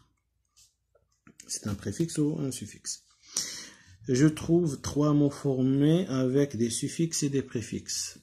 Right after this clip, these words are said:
Donc, أنا عطيتكم مثلًا هنا le verbe emporter باش نديروه في الجملة. Le Maroc n'a pas de pétrole. ما عندناش pétrole. Il doit en emporter. يعني خاصو ي-، يستوردهم. En emporter.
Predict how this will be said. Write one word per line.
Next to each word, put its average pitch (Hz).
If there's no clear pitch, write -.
Donc, 113
أنا 104
عطيتكم 104
مثلًا 104
هنا 98
le 101
verbe 98
emporter 117
باش 165
نديروه 107
في 104
الجملة. 110
Le 113
Maroc 113
n'a 123
pas 143
de 98
pétrole. 104
ما 117
عندناش 117
pétrole. 139
Il 113
doit 131
en 143
emporter. 135
يعني 98
خاصو 104
ي-، 143
يستوردهم. 98
En 101
emporter. 120